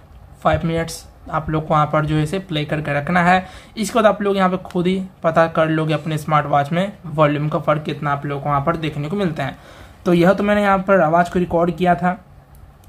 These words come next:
Fix My Speaker का भी मैंने यहाँ पर जैसे स्मार्ट वॉच में करके दिखाया कि किस तरीके से वॉल्यूम को इंक्रीज आप लोग यहाँ पे कर सकते हो।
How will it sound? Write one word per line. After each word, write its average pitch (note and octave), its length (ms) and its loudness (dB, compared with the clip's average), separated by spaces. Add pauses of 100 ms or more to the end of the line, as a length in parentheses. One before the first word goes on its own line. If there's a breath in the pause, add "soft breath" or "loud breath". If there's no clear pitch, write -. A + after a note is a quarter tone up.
(160)
Fix F3 260 -4
My E3+ 180 2
Speaker E3+ 360 0
का F3 80 2
भी E3+ 60 4
मैंने E3+ 200 0
यहाँ E3 160 2
पर D#3+ 140 -2
जैसे D#3+ 220 -2
स्मार्ट D#3+ 300 -4
वॉच D#3+ 160 4
में D#3+ 160 -4
करके D#3 280 0
दिखाया D#3 340 -2
कि D#3 100 -2
किस D#3 220 -10
तरीके D#3 260 -4
से D#3 60 -6
वॉल्यूम D3+ 340 0
को D3+ 100 -4
इंक्रीज D3+ 360 -2
आप D3 160 2
लोग D#3 160 -2
यहाँ D3 120 -4
पे D#3 140 -6
कर D#3 200 -2
सकते D#3 300 -8
हो। D3 100 -6